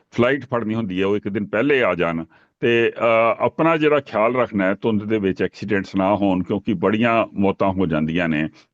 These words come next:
ਤੇ, ਅਹ, ਉਹ, ਉਹਦੇ ਕੋਲੋਂ ਅਸੀਂ ਆਪਣਾ ਬਚਾਵ ਕਰੀਏ ਤੇ, ਅਹ, ਇੰਜੋਏ ਵੀ ਕਰੀਏ ਤੇ, ਅਹ, ਰੱਬ ਦਾ ਨਾਂ ਵੀ ਲਈਏ ਤੇ ਇਸ ਮੌਸਮ ਨੂੰ ਵੀ ਇੰਜੋਏ ਕਰੀਏ, ਪਰ ਆਪਣਾ ਬਚਾਵ ਜ਼ਰੂਰ ਕਰੀਏ। ਅਹ, ਆਪਣਾ ਮਾਨ ਤਾਨ ਦਾ ਤੇ ਬਾਕੀ ਇੰਜੋਏ ਕਰੋ,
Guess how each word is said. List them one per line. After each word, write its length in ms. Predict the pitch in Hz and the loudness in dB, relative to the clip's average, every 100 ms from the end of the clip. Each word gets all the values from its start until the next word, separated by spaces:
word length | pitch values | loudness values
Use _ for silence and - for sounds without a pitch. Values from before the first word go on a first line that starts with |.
| _ _ | _ _
ਤੇ, 460 | 104 101 92 90 85 - | 0 2 2 2 0 0
ਅਹ, 380 | 95 90 87 87 - | 2 4 2 0 0
ਉਹ, 220 | 117 120 | 2 2
ਉਹਦੇ 200 | - 123 | 2 2
ਕੋਲੋਂ 340 | 131 123 113 107 | 2 0 0 0
ਅਸੀਂ 180 | - 104 | 0 -4
ਆਪਣਾ 260 | - 101 | -2 -4
ਬਚਾਵ 420 | 95 - 90 90 95 | -2 -2 0 0 0
ਕਰੀਏ 460 | 98 92 98 73 78 - - _ | -2 0 0 0 -2 -8 -20 _
ਤੇ, 520 | 107 101 101 98 92 92 98 | 0 2 2 2 2 0 0
ਅਹ, 380 | 95 90 92 98 | 2 2 2 -2
ਇੰਜੋਏ 380 | 92 113 131 | 0 2 2
ਵੀ 180 | 135 143 | 2 0
ਕਰੀਏ 500 | 143 110 113 92 87 - _ _ _ _ | 0 -2 0 0 -2 -6 _ _ _ _
ਤੇ, 160 | 101 101 98 98 92 92 | 2 2 2 2 2 0
ਅਹ, 520 | - 95 90 90 92 | 0 2 4 2 2
ਰੱਬ 140 | 104 110 | 0 0
ਦਾ 140 | 123 | 0
ਨਾਂ 240 | 110 110 | 2 2
ਵੀ 120 | 127 131 | 2 0
ਲਈਏ 480 | 107 107 104 87 110 _ _ _ | 0 0 0 0 -4 _ _ _
ਤੇ 360 | 110 104 95 107 | -2 0 2 0
ਇਸ 60 | 104 101 | 0 0
ਮੌਸਮ 320 | 104 107 131 | 0 2 2
ਨੂੰ 180 | 131 127 | 2 4
ਵੀ 140 | 131 | 2
ਇੰਜੋਏ 300 | 117 110 110 | 4 2 2
ਕਰੀਏ, 460 | 101 104 101 85 104 _ _ | 0 0 2 0 -2 _ _
ਪਰ 140 | - 113 | -2 0
ਆਪਣਾ 360 | 98 107 117 | 0 0 0
ਬਚਾਵ 400 | 110 95 98 101 | 0 0 2 0
ਜ਼ਰੂਰ 320 | 98 87 90 76 | 0 -4 -6 -4
ਕਰੀਏ। 420 | 80 82 80 82 | -4 -2 -2 -2
ਅਹ, 720 | - _ _ 92 82 82 - | -6 _ _ -2 0 2 0
ਆਪਣਾ 520 | 92 104 92 90 87 | -2 0 0 0 0
ਮਾਨ 300 | 76 90 95 | 0 0 0
ਤਾਨ 300 | 85 95 92 | 2 0 0
ਦਾ 180 | 82 87 | 0 0
ਤੇ 120 | 90 | 0
ਬਾਕੀ 580 | 95 90 85 104 95 90 - | 0 0 -2 0 2 2 0
ਇੰਜੋਏ 400 | 95 85 98 101 | -2 2 2 2
ਕਰੋ, 420 | 98 98 95 85 | 0 2 2 2